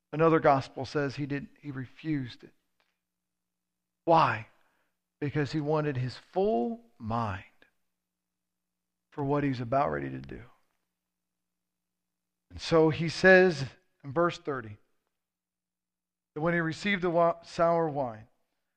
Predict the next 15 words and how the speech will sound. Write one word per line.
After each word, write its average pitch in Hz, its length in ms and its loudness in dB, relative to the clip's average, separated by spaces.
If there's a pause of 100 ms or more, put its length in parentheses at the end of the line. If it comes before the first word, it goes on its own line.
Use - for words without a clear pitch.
(480)
he 156 100 -10
said, 131 480 -4 (440)
"It 220 400 0 (1800)
is 135 100 -12
finished." - 840 -4 (1600)
Bowing 170 500 6
his 160 200 -4
head, 117 280 -2 (1040)
notice 196 440 -4
what - 140 -8
he 175 80 -10
says. - 320 -12 (1800)
He 196 500 0 (540)
gave 170 640 2 (300)
up 151 320 4